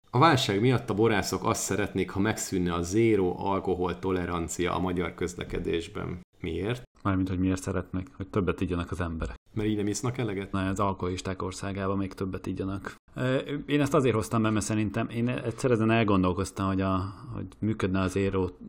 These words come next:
Speaker 2: mármint, hogy működne a nem zéró tolerancia Magyarországon, és szerintem nem. Mert akkor az azt jelenti, hogy ú, ihatunk, akkor iszok egy sört, ú, én kettőt is, két sört is bírok, mert én kemény ember vagyok, és akkor ennyit a saját felelősségéről. Szóval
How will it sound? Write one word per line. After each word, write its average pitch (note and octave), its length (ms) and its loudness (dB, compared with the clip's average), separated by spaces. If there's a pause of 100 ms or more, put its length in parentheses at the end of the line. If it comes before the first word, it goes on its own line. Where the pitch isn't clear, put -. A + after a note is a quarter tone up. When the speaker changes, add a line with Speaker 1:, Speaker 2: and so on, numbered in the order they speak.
(160)
Speaker 2:
mármint, F#2+ 340 -4
hogy F#2+ 100 -4
működne G2 460 -2
a F#2 60 0
nem F2+ 220 0
zéró G2+ 560 0
tolerancia G2 680 0
Magyarországon, G2+ 640 0
és F#2 80 -2
szerintem F2+ 500 -4
nem. D#2+ 420 -6 (220)
Mert G2 140 6
akkor G#2 240 4
az G#2+ 100 4
azt A2+ 160 2
jelenti, G2 220 2
hogy G3 140 6
ú, D3+ 120 0
ihatunk, G2+ 460 4
akkor - 160 -2
iszok - 240 0
egy G2 140 0
sört, F#2+ 200 -2
ú, F3 160 8
én C3 140 10
kettőt A#2+ 380 2
is, A2 100 0 (120)
két C3+ 260 4
sört G#2+ 240 -4
is G2+ 120 -2
bírok, G#2 340 0
mert F#2+ 160 0
én F#2 140 0
kemény F#2+ 340 0
ember F2 340 -2
vagyok, E2 420 -4 (120)
és - 120 -10
akkor F#2 480 -4
ennyit E2+ 320 -8
a E2+ 160 -6 (160)
saját E2+ 360 -2
felelősségéről. F2 1000 -4
Szóval G2 420 -2